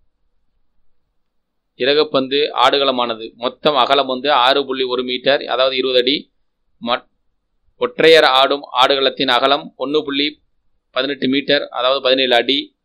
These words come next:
ஆடுகளத்தின் மொத்த நீளம் பதிமூணு புள்ளி நாலு மீட்டர், அதாவது நாற்பத்தி நாலு அடி ஆகும். எ-, தொண்ணூறாவது கொஸ்டின். இறகு பந்து விளையாட்டில் இருபத்தோரு வெற்றி புள்ளிகள் எடுக்கும் வரை விளையாட வேண்டும்.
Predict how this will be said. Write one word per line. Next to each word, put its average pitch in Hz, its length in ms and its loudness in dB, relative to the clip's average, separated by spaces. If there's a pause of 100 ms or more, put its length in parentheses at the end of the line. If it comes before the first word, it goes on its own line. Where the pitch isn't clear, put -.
(680)
ஆடுகளத்தின் 143 680 2
மொத்த 131 280 0
நீளம் 143 440 -2
பதிமூணு 147 340 0
புள்ளி 135 180 -6
நாலு 127 260 0
மீட்டர், 135 380 -4
அதாவது 127 420 -2
நாற்பத்தி 135 340 -2
நாலு 123 260 2
அடி 120 180 2
ஆகும். 104 300 -4 (2500)
எ-, 120 320 -10
தொண்ணூறாவது 139 400 2
கொஸ்டின். 104 320 -12 (540)
இறகு 160 360 2
பந்து 143 280 0
விளையாட்டில் 139 640 0 (340)
இருபத்தோரு 147 580 0
வெற்றி 131 340 -4
புள்ளிகள் 139 680 -4
எடுக்கும் 135 440 -4
வரை 131 240 2
விளையாட 135 500 2
வேண்டும். 123 560 -6